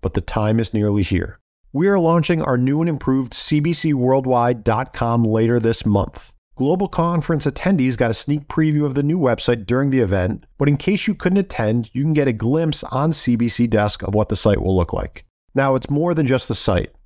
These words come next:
Some new features include an updated design, with this website is being transformed into the best representation of the Coldwell Banker Commercial brand through a new look and feel, robust content, and a seamless experience across mobile devices,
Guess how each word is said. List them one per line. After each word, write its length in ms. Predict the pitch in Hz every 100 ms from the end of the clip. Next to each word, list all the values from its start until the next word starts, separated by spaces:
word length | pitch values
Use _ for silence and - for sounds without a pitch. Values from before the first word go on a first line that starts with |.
| _
Some 340 | - - 165 180
new 140 | 180
features 480 | 147 180 175 143 123
include 580 | 120 - 110 101 107 - -
an 100 | 120
updated 460 | 117 - 113 110
design, 640 | 107 101 131 90 82 135 143 _ -
with 120 | 113
this 120 | 135
website 560 | 123 139 135 - 127 127
is 140 | 131
being 260 | 95 127 120
transformed 640 | - 123 - 127 123 123
into 220 | 131 104
the 100 | 107
best 420 | 98 - 123 131 -
representation 840 | 127 131 123 127 117 107 - 113
of 100 | 120
the 100 | 107
Coldwell 360 | - 117 117 113
Banker 260 | 117 110
Commercial 380 | 113 117 110 127
brand 500 | 110 104 98 95 85 _
through 240 | - 127
a 40 | 120
new 200 | 117 110
look 220 | 107 -
and 120 | 95
feel, 460 | - 107 107 139 -
robust 540 | - 127 147 143 143 -
content, 560 | 139 123 117 127 131 -
and 100 | 113
a 40 |
seamless 580 | - - 131 139 143 139
experience 560 | 135 - 120 117 113
across 420 | 113 - 123 113 -
mobile 280 | 110 104
devices, 680 | 104 104 101 98 104 98 -